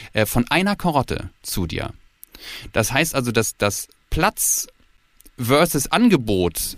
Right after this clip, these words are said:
ähm, die Konstellation ist ein, ist ein komplett anderes. Du kannst eben viel mehr Nährstoff-, Stoffe aus den und den und den Früchten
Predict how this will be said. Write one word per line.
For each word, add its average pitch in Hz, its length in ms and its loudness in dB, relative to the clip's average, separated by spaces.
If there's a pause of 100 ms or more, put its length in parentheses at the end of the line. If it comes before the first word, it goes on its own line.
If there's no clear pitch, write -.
ähm, 98 600 0 (560)
die 104 160 -6
Konstellation 104 600 0
ist 107 120 -2
ein, - 80 -4
ist - 120 -4
ein 127 60 -4
komplett 127 380 -2
anderes. 139 300 0
Du 117 100 -6
kannst 127 320 -2
eben 113 160 0
viel 185 320 -2
mehr 156 320 2 (720)
Nährstoff-, 180 800 2
Stoffe 175 540 0
aus 120 220 0
den 147 180 2
und 156 160 0
den 143 140 4
und 131 160 0
den 127 260 2
Früchten 190 580 -2